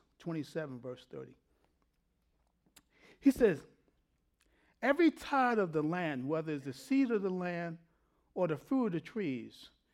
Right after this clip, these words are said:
is whose?" Now, he didn't stop at that. He says, "It is holy to the Lord."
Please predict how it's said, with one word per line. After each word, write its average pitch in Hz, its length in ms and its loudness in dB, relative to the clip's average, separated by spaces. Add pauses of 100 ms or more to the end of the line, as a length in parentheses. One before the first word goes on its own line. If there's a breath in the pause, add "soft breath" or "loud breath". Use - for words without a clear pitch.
(140)
is 160 200 -4
whose?" 131 420 -6 (1700)
Now, 214 160 2
he 294 100 10
didn't 359 200 10
stop 277 300 4
at 208 100 2
that. 269 260 6
He 226 120 2
says, 220 420 4 (580)
"It 311 160 4
is 233 200 2
holy 196 680 4 (1120)
to 240 100 -4
the 214 100 4
Lord." 220 280 -2